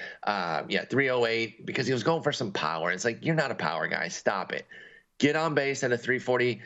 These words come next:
three fifty clip. Let Nelson Cruz and Juan Soto drive you in all day. Obviously, Juan Soto gets on base at a near fifty percent clip. So those two guys ahead of Cruz, uh, Josh Bell having a good season,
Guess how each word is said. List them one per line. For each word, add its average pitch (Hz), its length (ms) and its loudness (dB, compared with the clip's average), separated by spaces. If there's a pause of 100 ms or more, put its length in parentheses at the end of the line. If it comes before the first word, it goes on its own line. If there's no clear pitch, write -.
(140)
three 123 140 2
fifty 120 320 0
clip. 117 480 2 (560)
Let 107 340 0
Nelson 123 360 0
Cruz 117 260 2
and 110 100 2
Juan 110 180 2
Soto 110 280 2
drive 101 260 0
you 101 140 2
in 101 60 -4
all 101 180 0
day. 101 180 0
Obviously, 98 320 -2
Juan 104 300 0
Soto 107 560 0 (240)
gets 110 180 0
on 101 140 0
base 104 240 2
at 101 80 2
a 98 60 2
near 101 200 2
fifty - 560 -2
percent 131 460 -2
clip. 95 360 0 (260)
So - 120 2
those 123 220 4
two 135 120 2
guys 113 260 2
ahead 113 260 0
of 113 80 -4
Cruz, 113 540 4 (360)
uh, 92 200 0
Josh 110 360 0
Bell 107 520 2 (100)
having 110 260 -2
a 110 40 -2
good 101 200 0
season, 110 400 2